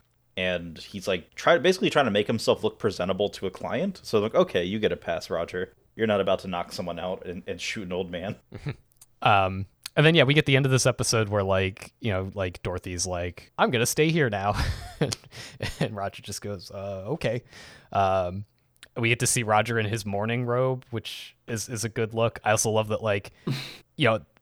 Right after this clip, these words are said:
Speaker 2: in these two episodes up to this point, we've only seen him with, like, the combed,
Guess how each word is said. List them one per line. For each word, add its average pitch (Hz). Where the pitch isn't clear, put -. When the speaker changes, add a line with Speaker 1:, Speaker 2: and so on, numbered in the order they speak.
Speaker 2:
in 135
these 135
two 147
episodes 127
up 117
to 123
this 113
point, 113
we've 110
only 107
seen 107
him 104
with, 101
like, 98
the 92
combed, 98